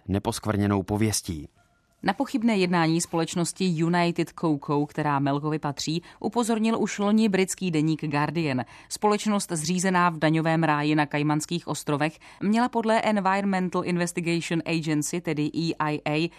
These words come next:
Speaker 2: ilegálně zlikvidovat několik tisíc hektarů původního deštného pralesa v Peru. Britská nezisková organizace E I A monitoruje případy ničení životního prostředí.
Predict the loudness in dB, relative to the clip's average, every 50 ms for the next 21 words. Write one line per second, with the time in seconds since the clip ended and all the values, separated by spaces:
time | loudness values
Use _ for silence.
0 | -14 _ -4 0 0 0 2 2 2 2 2 0 0 0 0 -2 0 0 0 0
1 | 0 0 0 -2 -2 -6 -2 -2 -2 -2 -4 -4 -4 -4 -2 -2 -2 -2 -4 -4
2 | -4 -6 -6 -4 -2 -2 0 0 -2 -2 -2 -4 -2 0 0 0 2 2 0 0
3 | 0 0 0 0 0 -2 -4 -4 -4 -2 0 0 -2 -2 0 -2 -2 0 -2 -4
4 | -6 -6 -8 -4 -2 -2 0 0 -4 -6 -10 -18 -20 -20 -20 -18 -6 -2 0 0
5 | 0 0 0 2 2 2 2 0 0 -2 -4 -2 -2 0 2 2 2 0 0 0
6 | 0 0 0 0 0 -2 -4 -2 -4 -4 -4 -2 -2 -2 -2 -2 -2 -2 -2 -2
7 | -2 -2 -2 0 0 2 2 2 2 0 0 0 -2 -2 -2 0 0 0 -2 -2
8 | -4 -6 -6 -4 -4 -2 0 2 2 2 0 0 -2 -2 0 2 2 0 0 -2
9 | -2 -4 -4 -2 -2 -2 -2 -2 -4 -4 -6 -8 -6 -6 -6 -6 -4 -6 -8 -10